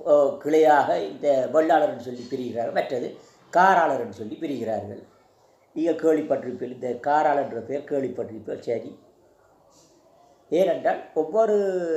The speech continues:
குழுவுக்கிடையிலான வித்தியாசங்கள் எங்களுக்கு அறிந்து வைத்தல் அவசியம். சரி, அ,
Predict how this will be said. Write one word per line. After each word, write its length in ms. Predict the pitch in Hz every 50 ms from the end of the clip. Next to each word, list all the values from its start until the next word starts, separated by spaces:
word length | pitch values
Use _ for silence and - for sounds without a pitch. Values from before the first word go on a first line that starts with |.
| 151 143 143 139 135 131 127 127 123 120 117 117 - -
குழுவுக்கிடையிலான 1300 | 147 165 180 180 165 - - 151 139 143 143 139 139 135 131 127 127 120 120 120 120 117 113 110 110 110 98
வித்தியாசங்கள் 960 | 107 135 - - - - 143 131 117 107 - - 117 104 101 - 139 - - - - _ _ _ _ _ _ _ _ _ _ _ _
எங்களுக்கு 460 | - 156 160 - 160 143 131 131 - 156
அறிந்து 260 | 147 143 139 123 123
வைத்தல் 460 | 123 113 - - - - - - - - - - - - -
அவசியம். 600 | - 135 131 127 120 - - - 107 107 - - - - _ _ _ _ _ _ _ _ _ _ _ _ _ _ _ _ _ _
சரி, 440 | - - 131 131 131 - - - - _ _ _ _ _ _ _ _ _ _ _ _ _ _ _ _ _ _ _ _ _ _ _ _ _ _ _ _ _ _ _ _ _ _ 147
அ, 80 | 131